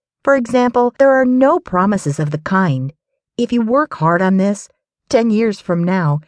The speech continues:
you will achieve that." This recipe is different. There are benefits already after the first time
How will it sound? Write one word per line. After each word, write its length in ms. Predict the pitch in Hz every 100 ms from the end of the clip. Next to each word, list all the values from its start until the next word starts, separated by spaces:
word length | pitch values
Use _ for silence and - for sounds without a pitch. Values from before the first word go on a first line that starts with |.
| _
you 140 | 247 233
will 160 | 240
achieve 420 | 240 - 240 233 208
that." 400 | 202 208 - _ _ _ _ _ _ -
This 400 | 151 202 226 -
recipe 460 | 170 175 156 180 175
is 160 | 156
different. 480 | - 156 156 131 - _ _ _ _ _ _
There 120 | 254
are 100 | 247
benefits 540 | 226 220 254 254 202 -
already 560 | 196 233 208 240 170 127 _ _
after 300 | 269 277 285
the 120 | 262 165
first 540 | - 226 226 240 - _
time 500 | - 247 160 143 156